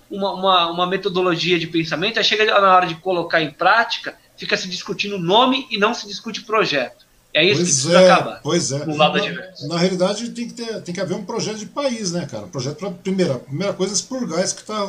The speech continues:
Speaker 2: tá, tá, que tá ali na presidência da República e tá dando todo esse retrocesso, cara. A gente retrocedeu tanto, cara.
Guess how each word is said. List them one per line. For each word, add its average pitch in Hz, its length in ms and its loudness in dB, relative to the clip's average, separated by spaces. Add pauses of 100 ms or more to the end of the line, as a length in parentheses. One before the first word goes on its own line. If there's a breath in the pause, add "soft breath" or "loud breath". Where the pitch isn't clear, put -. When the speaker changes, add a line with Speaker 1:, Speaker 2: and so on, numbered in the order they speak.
Speaker 2:
tá, 180 220 -4
tá, 135 800 -8 (140)
que - 80 -20
tá 139 80 -6
ali 143 100 -4
na 147 100 -8
presidência 147 400 -8
da 151 60 -4
República 160 380 -8
e 208 60 -16
tá 214 140 -8
dando 185 200 -2
todo 202 140 -4
esse - 140 -4
retrocesso, 190 680 -2
cara. 110 140 -12
A - 20 -14
gente 131 120 -14
retrocedeu 160 600 -6
tanto, 185 380 -4
cara. 95 340 -16